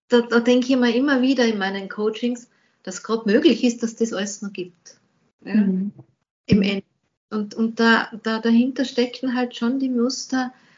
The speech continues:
Speaker 1: dass wir alles perfekt machen wollen, ja, möglichst
Speaker 2: Mhm.
Speaker 1: perfekt. Und dann sind wir wieder bei der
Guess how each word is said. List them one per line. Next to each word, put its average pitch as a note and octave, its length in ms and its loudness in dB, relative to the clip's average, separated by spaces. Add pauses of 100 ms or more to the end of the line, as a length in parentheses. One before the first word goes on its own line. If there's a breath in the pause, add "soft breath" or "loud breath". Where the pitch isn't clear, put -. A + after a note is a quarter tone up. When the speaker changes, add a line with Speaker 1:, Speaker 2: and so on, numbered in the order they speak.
(160 soft breath)
Speaker 1:
dass G#3+ 220 -8
wir A3+ 160 0
alles A3 300 0
perfekt - 500 -4
machen - 380 -10
wollen, - 340 -6
ja, G3 220 -8 (120)
möglichst A3 560 6
Speaker 2:
Mhm. G3+ 40 -4
Speaker 1:
perfekt. G#3+ 220 -6 (400)
Und G3+ 220 -4
dann A3 100 6
sind A#3 160 4
wir A#3+ 140 6
wieder A#3 180 8
bei G#3+ 180 -2
der G#3+ 220 -2